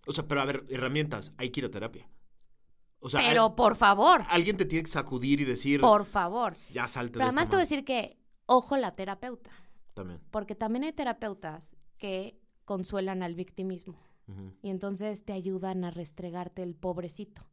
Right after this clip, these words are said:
Speaker 1: Ujú.
Speaker 2: No, esta era una perra, hija la chingada. <laughs> No, te lo juro, pero era tal vez por mi personalidad lo que yo necesitaba.
Speaker 1: Sí, sí,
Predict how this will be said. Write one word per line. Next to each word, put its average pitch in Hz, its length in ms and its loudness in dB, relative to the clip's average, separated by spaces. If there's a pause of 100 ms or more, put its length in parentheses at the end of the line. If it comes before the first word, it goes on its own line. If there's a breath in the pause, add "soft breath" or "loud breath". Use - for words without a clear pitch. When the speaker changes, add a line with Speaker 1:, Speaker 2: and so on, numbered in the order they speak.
Speaker 1:
Ujú. 98 280 -12 (160)
Speaker 2:
No, - 100 -8
esta 349 200 -6
era 381 80 -2
una 240 140 -6
perra, 151 320 -10
hija 160 200 -10
la 151 120 -18
chingada. - 460 0
<laughs> - 200 -4 (800 loud breath)
No, 392 220 2
te 415 100 0
lo 277 120 0
juro, 208 320 -2
pero 226 140 8
era 339 220 6
tal 302 140 2
vez 294 160 2
por 233 160 0
mi 214 120 -4
personalidad 190 460 -4
lo 262 100 -6
que 185 100 -4
yo 185 80 -2
necesitaba. 180 580 -6
Speaker 1:
Sí, 113 120 -8
sí, 107 200 -16